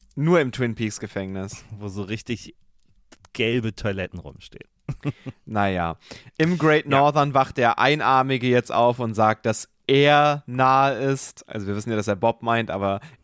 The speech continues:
Speaker 1: er ist nah. Und dann schlägt er den
Speaker 2: Ach so.
Speaker 1: Wachmann nieder und haut durchs Fenster ab.
Speaker 2: Für einen Einarmigen ist er ganz schön gut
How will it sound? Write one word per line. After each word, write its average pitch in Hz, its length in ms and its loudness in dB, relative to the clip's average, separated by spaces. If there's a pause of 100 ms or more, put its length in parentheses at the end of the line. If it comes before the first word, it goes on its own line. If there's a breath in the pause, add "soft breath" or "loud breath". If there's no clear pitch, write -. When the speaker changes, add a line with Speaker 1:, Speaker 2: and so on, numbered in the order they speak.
(100)
Speaker 1:
er 165 440 6
ist - 280 -6
nah. 135 440 4 (320 soft breath)
Und 127 260 -2
dann 123 240 2
schlägt 131 400 -2
er 123 60 2
den 117 140 0
Speaker 2:
Ach 104 40 -6
so. 127 120 6
Speaker 1:
Wachmann 123 280 -4
nieder 120 360 2
und 113 260 -4
haut 110 220 0
durchs 107 200 -2
Fenster 98 500 -4
ab. - 360 -2 (600)
Speaker 2:
Für - 120 -12
einen 110 100 -8
Einarmigen 104 640 -6
ist - 180 -16
er 85 100 -14
ganz 90 260 -16
schön 85 220 -14
gut - 340 -20